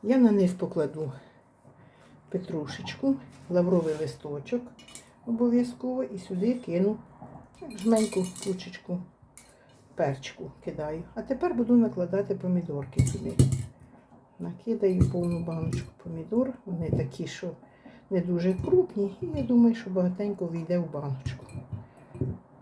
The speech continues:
Цю баночку я зроблю із цибулькою. Поріжу кільцями сюди цибулю.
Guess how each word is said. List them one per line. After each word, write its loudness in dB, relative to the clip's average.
Цю 0
баночку 2
я 4
зроблю 6
із -4
цибулькою. 0
Поріжу -2
кільцями -4
сюди -8
цибулю. -4